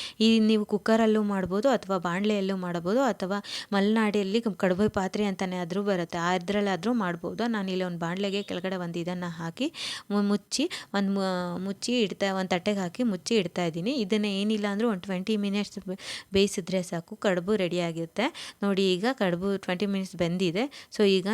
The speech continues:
ನಾವು ಮುಟ್ಟಿದ್ರೆ ನಮ್ಗೆ ಗೊತ್ತಾಗುತ್ತೆ ಕಡುಬು ಬೆಂದಿದ್ಯೋ ಇಲ್ವೋ ಅಂತ. ಈ ರೀತಿ ನೋಡಿ, ಕಡುಬು ಈಗ ಬೆಂದಿದೆ. So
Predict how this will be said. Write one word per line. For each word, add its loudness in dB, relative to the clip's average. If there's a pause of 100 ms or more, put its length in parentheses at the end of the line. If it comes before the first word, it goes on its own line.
ನಾವು 0
ಮುಟ್ಟಿದ್ರೆ 2
ನಮ್ಗೆ 0
ಗೊತ್ತಾಗುತ್ತೆ 0
ಕಡುಬು -2
ಬೆಂದಿದ್ಯೋ 0
ಇಲ್ವೋ -2
ಅಂತ. -4
ಈ 4
ರೀತಿ -2
ನೋಡಿ, 0 (300)
ಕಡುಬು 2
ಈಗ 4 (100)
ಬೆಂದಿದೆ. 0 (420)
So -2